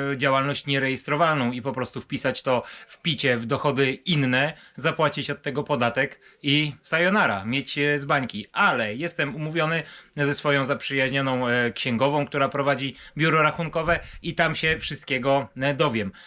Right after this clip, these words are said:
E, gorsza rzecz jest ze sprzedażą, m, na Oeliksie czy, m, czy na Allegro, e, ponieważ tam jest wprowadzony limit sprzedaży trzydziestu,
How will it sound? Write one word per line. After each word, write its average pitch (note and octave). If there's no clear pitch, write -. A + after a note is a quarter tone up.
E, D3
gorsza F#3
rzecz D3+
jest D3
ze C3+
sprzedażą, C#3+
m, C#3
na C3
Oeliksie C3+
czy, C3+
m, B2
czy C#3
na B2
Allegro, D3+
e, C3+
ponieważ C#3+
tam C3
jest C3
wprowadzony B2
limit D3+
sprzedaży B2+
trzydziestu, B2+